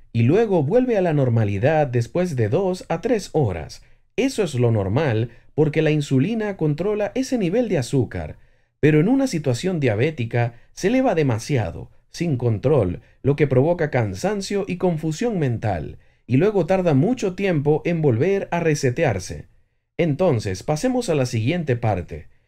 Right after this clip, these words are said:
Insulina alta con el tiempo es igual a resistencia a la insulina. Un buen ejemplo sería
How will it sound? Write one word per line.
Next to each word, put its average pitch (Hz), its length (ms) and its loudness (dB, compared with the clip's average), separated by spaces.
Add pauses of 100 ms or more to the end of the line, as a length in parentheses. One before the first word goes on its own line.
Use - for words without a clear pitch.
(180)
Insulina 175 680 0
alta 190 360 0
con 131 180 2
el 101 140 -2
tiempo 135 500 -2 (260)
es 220 200 -2
igual 180 440 2
a 165 100 -2
resistencia 185 680 -2
a 170 40 2
la 147 80 2
insulina. 120 720 0 (360)
Un 208 200 -2
buen 196 180 0
ejemplo 151 460 0
sería 131 560 2